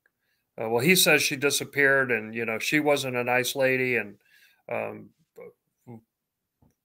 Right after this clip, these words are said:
you know, she should be gone. Well, I, I don't feel sorry for her at all. So you get one side that sides with him, and then you get the other one that sides with the family.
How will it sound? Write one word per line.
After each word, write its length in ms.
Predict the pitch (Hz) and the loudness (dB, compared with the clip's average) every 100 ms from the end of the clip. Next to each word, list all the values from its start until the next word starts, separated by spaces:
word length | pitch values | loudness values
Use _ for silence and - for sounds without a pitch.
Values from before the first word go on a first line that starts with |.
| - | -12
you 100 | 110 | -12
know, 120 | 101 | -6
she 200 | - 156 | -2 2
should 320 | - 160 131 | 4 4 4
be 160 | 135 131 | 2 2
gone. 220 | 123 123 | 0 0
Well, 280 | 135 131 123 | 2 2 0
I, 80 | 131 | 0
I 40 | 127 143 | 4 4
don't 160 | 160 160 | 4 2
feel 160 | 147 | 0
sorry 300 | 131 135 127 | 0 0 0
for 120 | 131 123 | 0 0
her 60 | 123 | 2
at 20 | |
all. 80 | 123 | 2
So 120 | 123 | 0
you 80 | 131 | 0
get 160 | 135 127 | 0 0
one 200 | 139 151 | 0 0
side 380 | - 131 127 113 | 2 2 2 -2
that 160 | 117 | -6
sides 360 | - 139 123 120 | -2 2 2 0
with 140 | 117 | -4
him, 320 | 165 160 156 - _ _ - _ _ _ _ _ 120 - _ - | 0 0 -2 -8 _ _ -20 _ _ _ _ _ -20 -20 _ -10
and 100 | 135 | -6
then 100 | 131 | -4
you 60 | 123 | -2
get 160 | 131 | -2
the 120 | 127 123 | 0 0
other 180 | 127 | 0
one 280 | 120 117 110 _ | -2 -2 -6 _
that 160 | 117 113 | -10 -6
sides 340 | 123 113 107 | -2 -2 -2
with 160 | 113 - | -8 -10
the 80 | 113 | -10
family. 460 | - 101 98 98 | -8 -12 -12 -18